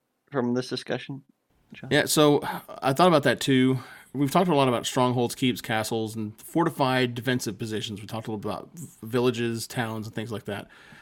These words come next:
Speaker 2: But, I mean, what about businesses and, uh, the, uh, like, what they could be, like, a tavern that they own and not necessarily operate, but that they go back to and they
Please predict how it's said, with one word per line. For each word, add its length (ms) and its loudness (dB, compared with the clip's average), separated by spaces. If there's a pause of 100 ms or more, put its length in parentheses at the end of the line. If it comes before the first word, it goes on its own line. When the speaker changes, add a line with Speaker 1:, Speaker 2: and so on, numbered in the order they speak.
(160)
Speaker 2:
But, 120 0
I 20 2
mean, 240 2 (160)
what 160 2
about 400 2 (400)
businesses 760 0 (360)
and, 600 -6 (120)
uh, 440 -10
the, 280 -4
uh, 60 -2
like, 200 -6 (220)
what 140 -2
they 80 2
could 140 -2
be, 140 4
like, 140 -4
a 60 -6
tavern 380 4
that 100 -2
they 140 0
own 500 -4 (240)
and 140 -2
not 120 0
necessarily 440 0
operate, 420 -2
but 120 -8
that 100 -14
they 100 -6
go 160 -6
back 300 -2
to 420 -4 (640)
and 100 -6
they 200 -2